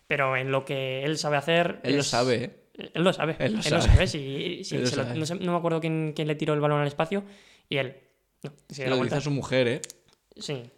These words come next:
Speaker 2: Sí, se lo, eh, ¿cómo se llaman las, las mujeres alemanas?
Speaker 1: Mm, no lo sé.
Speaker 2: Cur-, Curtis, Curtin,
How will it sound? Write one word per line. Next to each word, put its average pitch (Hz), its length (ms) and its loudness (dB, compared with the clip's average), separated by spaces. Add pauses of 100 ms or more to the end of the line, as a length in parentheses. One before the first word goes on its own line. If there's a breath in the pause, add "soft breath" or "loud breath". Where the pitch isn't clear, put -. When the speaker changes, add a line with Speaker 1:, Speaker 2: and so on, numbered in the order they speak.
Speaker 2:
Sí, 127 280 0
se 151 100 -2
lo, 120 100 4 (100)
eh, 123 520 0 (120)
¿cómo 147 200 -4
se 151 80 -2
llaman 143 240 0
las, 139 340 -4
las 147 140 -6
mujeres 131 260 -4
alemanas? 117 540 -6 (180)
Speaker 1:
Mm, 135 260 -10
no 127 100 -10
lo 123 60 -12
sé. 127 140 -14 (460)
Speaker 2:
Cur-, 147 260 -2 (600)
Curtis, 135 720 -4
Curtin, 135 600 -4